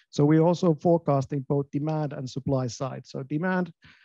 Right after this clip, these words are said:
is basically the orders coming in, supply is the availability of couriers for fulfilling those orders. And we do forecasting on different time horizons for different use cases. So it might be something from intraday to days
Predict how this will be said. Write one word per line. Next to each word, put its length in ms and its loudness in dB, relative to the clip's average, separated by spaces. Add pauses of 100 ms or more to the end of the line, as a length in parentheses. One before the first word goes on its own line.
(240)
is 100 2
basically 580 2
the 140 -2
orders 400 4
coming 340 0
in, 200 0
supply 500 -4
is 180 -8
the 60 -8
availability 680 -2
of 220 -4
couriers 420 -2
for 260 -10 (220)
fulfilling 440 -2
those 300 -8 (300)
orders. 400 0 (760)
And 120 -2
we 140 4
do 320 4 (160)
forecasting 580 2
on 80 -2
different 340 -6
time 220 -4
horizons 720 -2
for 100 -6
different 360 -4
use 160 4
cases. 500 -14 (140)
So 220 -2
it 140 -2
might 260 2
be 100 6
something 460 2
from 420 0
intraday 720 2
to 100 -6
days 540 -2